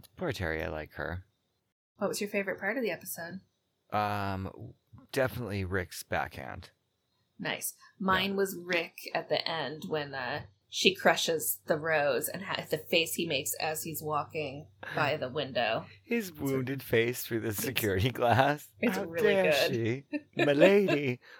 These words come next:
Speaker 1: my rose." <laughs>
Speaker 2: Oh, milady. What is it with that?
Speaker 1: "Milady doth stepped upon my rose."
Speaker 2: Gross.
Speaker 1: "You would
Speaker 2: Yeah.
Speaker 1: never do this for my mother at Stratford."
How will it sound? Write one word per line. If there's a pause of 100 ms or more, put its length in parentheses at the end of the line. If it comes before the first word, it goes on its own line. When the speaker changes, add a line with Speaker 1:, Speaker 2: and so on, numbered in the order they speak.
(120)
Speaker 1:
my
rose." (200)
<laughs> (100)
Speaker 2:
Oh, (180)
milady.
What
is
it
with
that?
Speaker 1:
"Milady
doth
stepped
upon
my
rose."
Speaker 2:
Gross. (800)
Speaker 1:
"You
would
Speaker 2:
Yeah.
Speaker 1:
never
do
this
for
my
mother
at
Stratford."